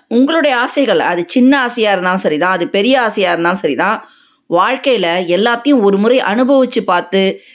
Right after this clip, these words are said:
செய்து பார்க்கறதுங்கிறது ரொம்ப அழகான விஷயம். செய்து பாருங்கள்.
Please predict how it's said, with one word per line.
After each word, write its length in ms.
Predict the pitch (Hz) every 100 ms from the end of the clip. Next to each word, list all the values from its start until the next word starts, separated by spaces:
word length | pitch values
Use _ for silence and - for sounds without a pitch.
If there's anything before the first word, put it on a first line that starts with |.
| _
செய்து 440 | - 240 302 302
பார்க்கறதுங்கிறது 880 | 247 214 196 190 190 220 196 175 220 339 - _ _ _ -
ரொம்ப 280 | 208 254 262
அழகான 500 | 196 220 247 254 247
விஷயம். 400 | 196 202 190 202
செய்து 340 | 226 226 226
பாருங்கள். 520 | 202 175 160 160 180